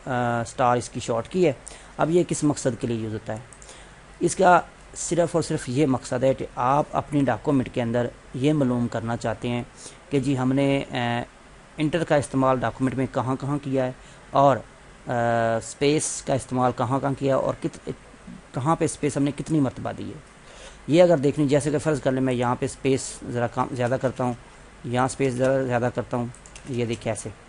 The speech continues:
अब देखिएगा अगर आप अपने document के अंदर ये देखना चाहें कि मैंने अपने document में कहीं extra spaces तो नहीं दी हुई,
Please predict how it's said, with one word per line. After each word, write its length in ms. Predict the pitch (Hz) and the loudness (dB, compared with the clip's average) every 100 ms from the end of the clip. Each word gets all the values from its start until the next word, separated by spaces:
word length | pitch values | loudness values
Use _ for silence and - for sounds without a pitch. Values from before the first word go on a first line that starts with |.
| - | -6
अब 80 | 127 | -4
देखिएगा 520 | 127 120 151 143 139 - - - - | -2 0 2 2 0 -4 -20 -12 -2
अगर 180 | 160 180 | 4 6
आप 160 | 156 | 6
अपने 180 | 147 143 | 2 2
document 480 | 131 120 - 131 131 | 0 0 0 -2 0
के 80 | 127 | -2
अंदर 180 | 123 120 | -2 0
ये 160 | 131 | 0
देखना 300 | 127 123 131 | 0 -2 -4
चाहें 240 | 120 123 123 | -2 -2 -2
कि 160 | 127 | -2
मैंने 340 | 117 113 120 127 | -2 -2 0 0
अपने 180 | 131 | 0
document 420 | 120 117 - 123 123 | -2 -2 -2 -4 -4
में 100 | 120 | -4
कहीं 180 | 123 | -4
extra 340 | - 127 - 139 | -4 -8 -6 -8
spaces 400 | - 135 - 135 | -4 -4 -4 -4
तो 120 | 143 | -2
नहीं 140 | 160 | -4
दी 140 | 143 | -2
हुई, 120 | 123 | -2